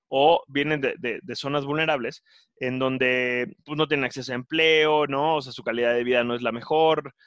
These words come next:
no tienen educación formal. Entonces, esta empresa se crea con ese objetivo. ¿Su producto, quién lo compra? Pues cualquiera. O sea, cualquiera puede llegar a un restaurante de crepes and waffles y echarse una crepa, ¿no? Hay una, en México al menos hay una muy buena chipotle que, de pollo con chipotle que yo les recomiendo.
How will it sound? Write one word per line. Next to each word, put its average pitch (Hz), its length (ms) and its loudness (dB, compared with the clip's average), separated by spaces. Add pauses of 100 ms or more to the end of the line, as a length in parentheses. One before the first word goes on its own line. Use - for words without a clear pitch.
(160)
no 131 220 -2
tienen 127 380 -2
educación 117 500 -6
formal. 151 480 -2
Entonces, 160 360 -8 (300)
esta - 220 -2
empresa 190 400 0
se 170 180 -8
crea 165 360 4
con 165 200 0
ese 175 140 -2
objetivo. 175 400 -8 (640)
¿Su 165 140 -6
producto, 214 600 4
quién 233 160 4
lo 226 80 2
compra? 233 400 4
Pues 139 160 -12
cualquiera. 196 440 0
O 139 40 0
sea, 135 100 -6
cualquiera 151 320 2
puede 190 160 0
llegar 156 180 4
a 156 100 6
un 147 100 0
restaurante 139 460 -2
de 139 60 -6
crepes 135 200 -8
and 151 120 -4
waffles 190 260 -2
y - 20 -16
echarse 131 280 -12
una 127 160 -8
crepa, 104 300 -18
¿no? 131 160 -10
Hay 151 100 -4
una, 139 140 -2 (220)
en 123 100 -10
México 151 300 -4
al 117 60 -4
menos 151 260 -8
hay 135 80 -6
una 127 80 -6
muy 123 140 -8
buena 120 260 -8
chipotle - 500 -20
que, - 60 -20 (100)
de 120 100 -18
pollo 120 200 -12
con 113 100 -10
chipotle 127 340 -12
que 113 100 -14
yo 110 60 -10
les 110 120 -12
recomiendo. 160 420 -10